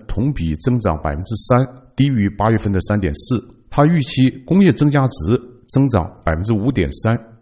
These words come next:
他认为固定资产投资增幅为百分之零点五。当然，从华尔街而言，全球的投资者而言，未来一周关注中国的经济问题，可能更多需要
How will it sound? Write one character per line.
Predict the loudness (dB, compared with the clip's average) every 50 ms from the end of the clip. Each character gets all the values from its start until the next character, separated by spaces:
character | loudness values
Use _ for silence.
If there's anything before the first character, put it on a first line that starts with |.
| _
他 | 0 2 4
认 | 6 6 6
为 | 6 4
固 | 4 2 2 2
定 | 2 2
资 | 2 2 0 -2 -2 -2 -2
产 | -2 -2 -2 -4 -6 -10 -16 _ _ _ -6
投 | -2 0 0 0
资 | -2 0 0 2 2 0 -2 -6 -16 -20 _ -2
增 | 2 2 2
幅 | 2 2 2
为 | 2 4 4
百 | 4 2 0
分 | -2 0
之 | 0 2
零 | 2 2 2 2
点 | 2 2 2
五。 | 2 0 -2 -4 -8 -12 -16 _ _ 0
当 | 2 2 4
然， | 4 4 2 0 -2 -4
从 | -2 0 2 2 2 2 0 -4 -8 -16 _ _
华 | 0 2 4
尔 | 4 4
街 | 4 4 4
而 | 4 4 4 2 2
言， | 0 0 0 -2 -4 -6 -10 _ _ -16
全 | -8 -4 -2 -2 -2
球 | -2 -2 -2 0
的 | 0 0
投 | 2 2 0 -2
资 | -2 -4 -6 -4 -2
者 | 0
而 | 0 0 -2 -2
言， | -4 -4 -6 -6 -8 -14 _ _ _ 2
未 | 4 6
来 | 6 6
一 | 6 4 2 2
周 | 2 2 2 2 2 0 -2 -8 -16 _ -6 _
关 | 0 2 2
注 | 2 0 -2 -2 -2
中 | -2 -2 -2 0 0 0
国 | 0 0
的 | 0
经 | 0 0 -2 0
济 | 0 0
问 | 0 0 0 0
题， | -2 -4 -6
可 | -6 -6 -6 -4
能 | -4 -4 -2
更 | 2 4 4 4 4 2
多 | -2 -2 -2 -2 -2
需 | -4 -6 -10 -6 -2 0
要 | 2 2 2